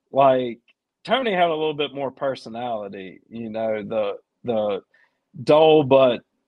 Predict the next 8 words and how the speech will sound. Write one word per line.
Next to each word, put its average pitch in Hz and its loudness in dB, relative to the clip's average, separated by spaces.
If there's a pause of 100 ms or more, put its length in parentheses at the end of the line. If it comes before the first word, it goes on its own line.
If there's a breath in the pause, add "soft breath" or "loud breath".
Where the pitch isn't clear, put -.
(120)
exciting 131 2
personality, 113 -6
too. 113 -8
He 139 -4
was 135 -6
funny 120 -6
as 95 -16
shit. - -14